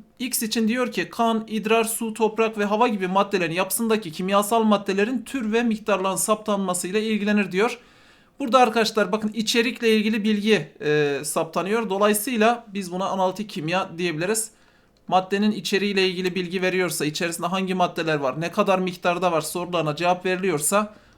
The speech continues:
analitik kimya aklınıza gelsin. Hemen ikincisine bakalım. Kimyasal tepkimelerde moleküllerin hızı, hareketi ve birbiriyle etkileşimi sırasındaki enerji değişimini inceler demiş.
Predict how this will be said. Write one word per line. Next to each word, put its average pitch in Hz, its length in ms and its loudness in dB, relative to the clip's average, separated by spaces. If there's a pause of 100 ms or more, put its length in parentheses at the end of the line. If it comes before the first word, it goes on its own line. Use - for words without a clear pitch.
(140)
analitik 190 520 2
kimya 175 300 -2
aklınıza 170 420 -2
gelsin. 156 420 0 (800)
Hemen 269 260 2
ikincisine 247 460 -2
bakalım. 240 320 0
Kimyasal 240 520 2
tepkimelerde 233 640 0
moleküllerin 226 720 2
hızı, 208 480 4
hareketi 214 600 2
ve 175 140 -2
birbiriyle 220 500 0
etkileşimi 202 480 0
sırasındaki 180 580 -2
enerji 208 440 4
değişimini 208 420 2
inceler 165 460 4
demiş. 196 380 -2